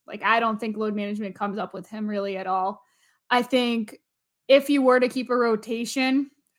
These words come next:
and keep Lohrei in there, that would automatically create, uh, some load management for him and for the other defensemen. And for Poitras, like you mentioned, Scott, maybe some games he gets less time, maybe some games he gets more, but you also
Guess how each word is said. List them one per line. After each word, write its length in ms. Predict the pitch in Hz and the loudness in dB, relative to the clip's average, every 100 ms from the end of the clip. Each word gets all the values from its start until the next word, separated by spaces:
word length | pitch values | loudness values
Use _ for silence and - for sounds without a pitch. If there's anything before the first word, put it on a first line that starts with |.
| _ | _
and 280 | 240 240 226 | -4 -2 -2
keep 180 | 247 214 | -6 -4
Lohrei 460 | 226 226 226 226 | 2 4 4 2
in 160 | 214 226 | -2 -4
there, 280 | 240 240 233 | -2 0 0
that 200 | 220 220 | 0 0
would 100 | 208 | 2
automatically 920 | 202 190 190 208 262 311 311 277 - _ _ _ _ | 0 0 -4 -4 -4 -2 -2 -2 -6 _ _ _ _
create, 540 | - 285 285 294 254 - _ _ _ _ | -6 -2 0 -2 -4 -12 _ _ _ _
uh, 380 | 247 247 240 254 | 2 4 2 0
some 260 | - 277 269 | -2 0 2
load 200 | 277 262 | 2 2
management 760 | 262 262 262 254 269 262 - | 0 0 -2 -2 -2 -4 -6
for 240 | - 247 | 0 0
him 240 | 247 254 247 | 0 -4 -4
and 240 | 214 226 | -6 -8
for 160 | 220 240 | -6 -6
the 140 | 226 208 | -4 -4
other 200 | 214 220 | -4 -4
defensemen. 640 | 214 202 214 302 311 370 - _ _ _ _ | -4 -6 -6 -4 -2 -4 -8 _ _ _ _
And 380 | 254 254 247 247 | -2 0 2 -2
for 240 | - 247 214 | 0 -2 0
Poitras, 640 | 247 247 247 254 254 247 | 2 2 0 2 2 2
like 220 | 240 226 | -4 -6
you 80 | 233 | -6
mentioned, 400 | 220 220 233 226 | -4 -6 -6 -8
Scott, 480 | - 220 220 214 226 | -4 0 0 -2 -6
maybe 240 | 220 214 | -6 -4
some 260 | - 220 220 | -4 -4 -2
games 260 | 214 214 | -2 -4
he 60 | 214 | -6
gets 260 | 208 208 | -8 -8
less 220 | 220 208 208 | -6 -8 -6
time, 220 | 220 214 | -6 -4
maybe 200 | 208 208 | -4 -6
some 220 | 208 214 | -6 -4
games 260 | 208 208 208 | -4 -6 -8
he 60 | |
gets 300 | 196 202 - | -10 -10 -8
more, 260 | 214 220 220 | -4 0 0
but 160 | 226 | -2
you 60 | - | 0
also 220 | 302 349 | 0 2